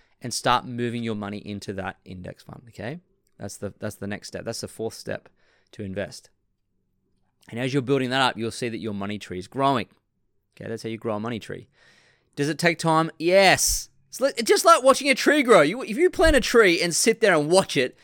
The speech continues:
it's <laughs> gonna, like, take forever. So you gotta just set this on set and forget. So put an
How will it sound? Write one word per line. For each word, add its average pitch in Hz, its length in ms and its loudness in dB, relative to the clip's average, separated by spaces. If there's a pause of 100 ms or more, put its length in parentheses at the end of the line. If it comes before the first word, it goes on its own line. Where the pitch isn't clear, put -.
(300)
it's 214 120 -4
<laughs> - 60 -12
gonna, - 240 10
like, 240 180 -2
take 262 220 -6
forever. 226 380 0 (360)
So - 120 -8
you 196 80 -2
gotta 226 220 4
just 233 220 -6
set - 180 -2
this 180 160 -2
on 165 140 -2
set 170 260 0
and 165 100 -10
forget. 131 400 -2
So 135 260 -6
put - 240 -10
an 180 100 -6